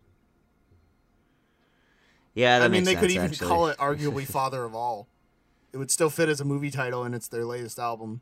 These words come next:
Speaker 2: at the time of this recording, at least.
Speaker 1: Yeah, that's fair. I, there's so many options.
Speaker 2: Yeah, I, I would be super down to see a Billie Joe Armstrong movie, though. Now I'm kinda curious to see that. I know they did, obviously,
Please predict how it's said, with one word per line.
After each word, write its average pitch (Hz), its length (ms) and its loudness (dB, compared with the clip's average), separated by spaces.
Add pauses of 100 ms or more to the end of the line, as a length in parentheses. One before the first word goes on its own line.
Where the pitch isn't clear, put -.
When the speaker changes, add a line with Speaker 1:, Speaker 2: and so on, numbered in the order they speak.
Speaker 2:
at 113 80 -20
the 120 80 -16
time 120 220 -4
of 113 60 -6
this 110 140 -10
recording, 107 360 -10
at 67 100 -18
least. 104 280 -20 (1400)
Speaker 1:
Yeah, 208 300 2 (520)
that's 107 220 -6
fair. 87 380 -4
I, 98 260 -4 (720)
there's 123 200 -2
so 147 160 0
many 104 200 0
options. 92 680 -4 (880)
Speaker 2:
Yeah, 123 240 -4 (140)
I, 170 300 2 (440)
I 170 100 4
would 190 140 4
be 117 300 -8
super 143 320 -6
down 117 240 -4
to 113 60 -8
see 117 140 -10
a 110 60 -10
Billie 113 220 -6
Joe 104 100 -10
Armstrong 107 460 -16
movie, 101 220 -20
though. 101 300 -20
Now 110 220 -20
I'm 120 120 -20
kinda 113 220 -14
curious 110 360 -10
to - 60 -10
see 117 180 -8
that. 107 200 -12
I 131 60 -10
know 151 500 0 (380)
they 135 140 -8
did, 170 260 0 (180)
obviously, 131 840 -4